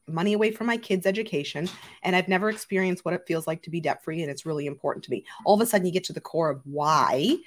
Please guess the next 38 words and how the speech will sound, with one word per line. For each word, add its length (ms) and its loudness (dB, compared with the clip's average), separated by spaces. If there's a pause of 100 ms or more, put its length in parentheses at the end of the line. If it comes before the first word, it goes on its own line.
(280)
it's 180 -4
so 280 4
important 400 2
to 40 -12
them, 160 -4
and 120 2
it's 120 -2
internally 580 2
motivated 500 4 (300)
versus 300 2
externally, 680 -2 (280)
right? 100 6
It's 120 0
sort 100 0
of 60 -2
like 160 2
the 60 0
donkey 340 4
walking 360 6
down 180 2
the 60 0
pathway 460 4
with 140 -2
a 40 -4
carrot 320 2
in 80 -6
front 160 0
of 60 0
them. 180 4 (380)
After 380 6
a 100 6
while, 500 4 (220)
if 180 -2
the 60 -4
donkey's 380 -4
had 240 -2
the 40 -8
carrot, 480 2